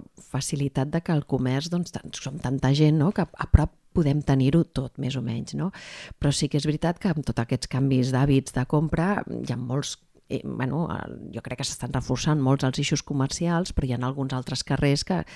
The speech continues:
que s'estan quedant molt, molt buits. I aquí, de fet, hi ha molts arquitectes, no? Que es dediquen a generar estratègies per activar, activar aquests carrers o,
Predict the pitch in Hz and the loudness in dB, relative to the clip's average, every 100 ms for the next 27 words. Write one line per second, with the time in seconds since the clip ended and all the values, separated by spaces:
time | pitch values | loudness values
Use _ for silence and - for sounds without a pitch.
0 | - - - - 127 135 131 139 139 139 | -12 -6 -6 -6 -8 -4 -4 -2 0 0
1 | 123 127 131 131 139 131 - 151 160 196 | 0 -2 -2 -4 -4 -6 -4 0 0 0
2 | - - - - - 139 139 131 131 127 | -8 -18 -18 -16 -10 -4 -2 0 0 0
3 | 131 127 143 131 127 - 165 143 151 175 | 0 -2 -4 -2 -2 -2 -2 -2 -2 -2
4 | 156 131 127 - 147 180 - 151 127 120 | 0 0 0 -2 -2 -2 -2 -2 -2 -4
5 | 113 - 143 120 117 104 - - - - | -6 -6 -6 -4 -4 -4 -2 -4 -4 -8
6 | - 131 123 190 - _ 139 - 127 127 | -4 -2 0 -2 -4 _ -10 -8 -6 -6
7 | 143 151 - 143 160 196 - - - - | -6 -10 -6 -2 0 0 -2 -10 -20 -14
8 | - | -6